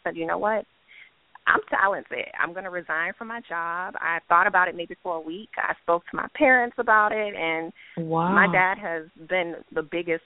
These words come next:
Speaker 1: inspiration for me. He was just like, "When you believe in something so much, just have no fear and just do it." And I did it. And within the time that I st-, I've never, and I don't say it to be boastful, but I've never had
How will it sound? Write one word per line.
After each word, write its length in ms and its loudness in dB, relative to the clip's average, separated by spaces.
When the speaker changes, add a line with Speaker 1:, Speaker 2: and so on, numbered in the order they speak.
Speaker 1:
inspiration 640 -2
for 140 6
me. 100 -2
He 120 -4
was 120 -4
just 180 -6
like, 220 4
"When 140 2
you 60 -2
believe 280 2
in 120 2
something 360 2
so 100 4
much, 240 4
just 260 -2
have 260 2
no 160 2
fear 240 0
and 160 -4
just 200 -8
do 180 -2
it." 120 -4
And 140 2
I 60 4
did 180 2
it. 140 0
And 260 0
within 540 4
the 80 2
time 220 6
that 100 0
I 100 -2
st-, 220 -8
I've 240 4
never, 440 -6
and 180 -10
I 60 -6
don't 280 -8
say 140 -8
it 160 -12
to 60 -8
be 120 -10
boastful, 420 0
but 220 -2
I've 140 6
never 220 -2
had 200 -4